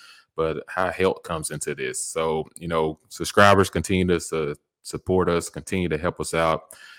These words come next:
uh, as we continue to move along. And, uh, like I said, I promise you a great show today.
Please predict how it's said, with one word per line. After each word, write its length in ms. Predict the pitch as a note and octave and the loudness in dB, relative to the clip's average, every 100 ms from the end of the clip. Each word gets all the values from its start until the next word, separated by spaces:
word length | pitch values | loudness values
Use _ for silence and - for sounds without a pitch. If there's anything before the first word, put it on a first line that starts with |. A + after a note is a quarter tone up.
| - _ | -20 _
uh, 120 | D#2+ | -2
as 220 | D2+ D#2 - | 0 -2 -2
we 120 | F2 | -4
continue 340 | D#2+ F#2 E2+ | -4 -2 -2
to 80 | D#2+ | -2
move 280 | D#2+ E2+ E2 | -2 -2 -2
along. 460 | D#2+ E2 D2 C#2+ D2 | -2 -2 -4 -6 -8
And, 280 | D2+ D2+ D2+ | -6 -4 -2
uh, 200 | D2+ D#2 | -2 0
like 140 | F2 | 2
I 60 | F#2 | 2
said, 280 | - F#2 | 4 4
I 80 | D#2 | 4
promise 400 | - A2+ A2+ G#2 | 4 6 6 6
you 100 | G#2 | 4
a 40 | E2+ | 6
great 260 | F#2 F#2 | 6 6
show 200 | - G2+ | 6 4
today. 460 | F#2+ F2+ F#2 F#2 | 4 6 6 4